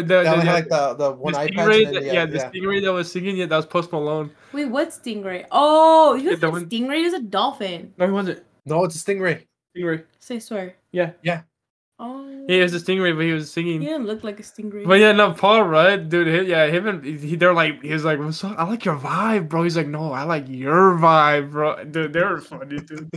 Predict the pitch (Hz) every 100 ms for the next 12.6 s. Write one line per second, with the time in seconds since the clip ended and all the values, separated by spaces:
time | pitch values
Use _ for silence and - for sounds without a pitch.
0 | 165 170 - 220 220 226 302 320 233 214
1 | 214 214 220 233 220 208 196 185 185 190
2 | 190 _ _ _ - 294 381 392 349 -
3 | 262 226 214 196 180 190 202 _ 147 147
4 | 156 185 170 165 147 - 143 135 123 127
5 | 123 214 226 285 294 - 240 220 214 -
6 | 214 202 - 180 185 175 175 196 - -
7 | 156 214 175 160 214 202 208 202 175 175
8 | - - 151 165 143 - 151 147 135 123
9 | 131 123 123 120 _ - - 208 170 -
10 | 170 165 151 311 190 202 202 269 320 285
11 | 233 196 - _ 208 226 202 208 196 196
12 | 196 202 196 185 185